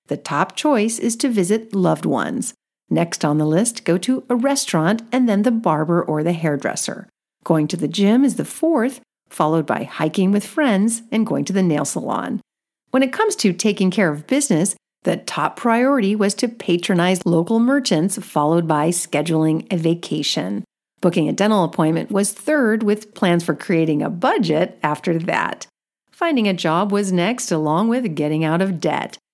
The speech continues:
refinancing the car, and refinancing the house.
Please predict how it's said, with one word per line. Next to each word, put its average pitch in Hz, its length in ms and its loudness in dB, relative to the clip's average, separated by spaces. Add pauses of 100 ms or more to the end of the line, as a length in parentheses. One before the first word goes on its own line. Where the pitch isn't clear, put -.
(160)
refinancing 160 600 0
the - 80 -8
car, 196 580 0 (160)
and 185 140 2
refinancing 156 600 0
the 156 100 2
house. - 560 -4